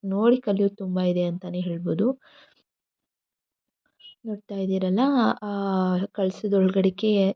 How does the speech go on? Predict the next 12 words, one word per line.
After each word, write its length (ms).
ಏನೇನೋ 400
ಶಾಸ್ತ್ರ 440
ಇರುತ್ತೆ 380
ಅದನ್ನೆಲ್ಲ 460
ಹಾಕ್ಬಿಟ್ಟು, 800
ಆ, 120
ಕೂರಿಸ್ಬಿಟ್ಟು 680
ಈಗ 360
ದೇವರಿಗೆ 480
ಕೈ 440
ಕಾಲು 560
ಎಲ್ಲ 160